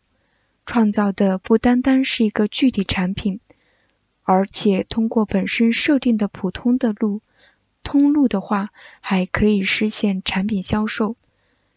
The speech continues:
这是社群产品最好的玩法。第四个是社群的利益回报。我们知道这么多社群里面，最活跃的就是微商群，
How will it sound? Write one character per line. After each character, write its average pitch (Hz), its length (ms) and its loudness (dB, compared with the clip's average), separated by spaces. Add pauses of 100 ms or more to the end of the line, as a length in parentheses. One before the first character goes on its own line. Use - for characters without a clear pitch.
这 - 140 4
是 214 220 0
社 220 260 2
群 196 420 -2
产 190 300 -4
品 196 400 -2
最 247 220 0
好 202 160 -4
的 185 100 -2
玩 180 240 -2
法。 208 240 -6 (1700)
第 311 140 6
四 302 260 2
个 202 340 0
是 208 280 0
社 240 260 2
群 202 220 -4
的 202 100 0
利 233 220 4
益 208 80 2
回 180 280 -2
报。 208 280 0 (1000)
我 254 120 4
们 254 160 4
知 294 200 2
道 269 400 0
这 311 140 2
么 277 100 4
多 254 200 0
社 262 200 2
群 202 280 0
里 185 100 -2
面， 202 280 0 (460)
最 302 220 4
活 202 240 -2
跃 220 220 4
的 196 240 -2
就 220 180 -4
是 214 160 -2
微 240 220 2
商 262 260 0
群， 190 400 -6